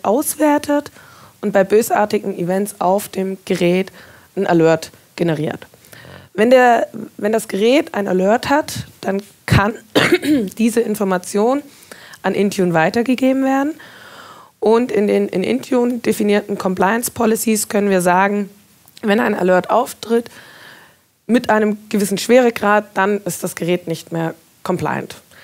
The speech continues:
Diese Info geben wir weiter ans Azure A D und, äh, aus dem Azure A D wird die Info von Conditional Access ausgelesen und ausgewertet. Das heißt, im Falle eines Incidents ist das Gerät nicht mehr compliant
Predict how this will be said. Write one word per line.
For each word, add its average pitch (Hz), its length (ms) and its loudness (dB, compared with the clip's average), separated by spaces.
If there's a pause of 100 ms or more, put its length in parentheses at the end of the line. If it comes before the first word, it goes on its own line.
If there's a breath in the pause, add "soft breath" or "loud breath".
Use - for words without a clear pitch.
(320 loud breath)
Diese 320 240 6
Info 302 440 0
geben 226 260 2
wir 202 120 2
weiter 254 600 2
ans 185 280 -6
Azure 226 320 0
A 277 80 0
D 285 240 0 (1000 loud breath)
und, 226 580 2
äh, 220 40 0
aus 208 280 2
dem 208 140 -2
Azure 233 280 4
A 226 100 4
D 214 260 4
wird 208 120 -8
die 202 100 -2
Info 202 260 -2
von 190 180 -6
Conditional 180 500 -2
Access 170 360 -6
ausgelesen 185 720 0
und 175 100 -8
ausgewertet. 160 800 -8 (440 loud breath)
Das 196 140 -4
heißt, 220 420 0
im 214 100 -2
Falle 226 260 4
eines 175 260 -2
Incidents 220 600 -2
ist - 180 -4
das 185 100 -4
Gerät 185 400 -4
nicht 202 320 -2
mehr 185 140 -2
compliant 185 680 -2